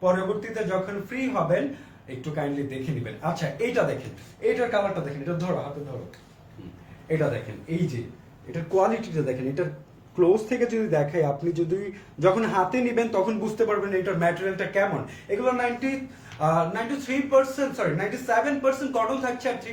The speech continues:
পার্সেন্ট এক্সপ্যান্ডেজ থাকছে। হালকা কিন্তু প্রসারিত হবে, বোঝা যাবে না, সেটা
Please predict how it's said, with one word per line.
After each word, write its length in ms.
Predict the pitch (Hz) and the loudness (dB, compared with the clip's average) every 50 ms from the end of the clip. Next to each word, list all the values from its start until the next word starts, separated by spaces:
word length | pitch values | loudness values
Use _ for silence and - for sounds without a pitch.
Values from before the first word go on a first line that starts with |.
| 226 | -10
পার্সেন্ট 240 | 226 226 - 240 190 | -8 -8 -8 -8 -6
এক্সপ্যান্ডেজ 540 | 185 185 185 - - 214 220 240 226 214 170 - | -4 -6 -6 -4 -2 -2 -2 0 -2 -4 -4 -4
থাকছে। 320 | - - 120 - - 117 - - - - - - | -6 -6 -6 -6 -8 -8 -8 -10 -14 -14 0 2
হালকা 220 | 202 - - 247 240 254 | 2 2 2 0 -2 -2
কিন্তু 160 | 240 247 233 - | -4 -4 -4 0
প্রসারিত 460 | 190 202 214 - 247 233 226 - - 185 | 0 0 0 2 0 0 0 0 -2 0
হবে, 260 | 170 156 - - 147 - 160 | 0 0 0 0 -2 -2 0
বোঝা 200 | 165 165 170 196 180 160 | 0 0 -2 -2 -2 -2
যাবে 140 | 135 117 120 113 | -4 -4 -4 -6
না, 60 | 120 | -8
সেটা 280 | 120 123 123 - - | -8 -8 -8 -6 -6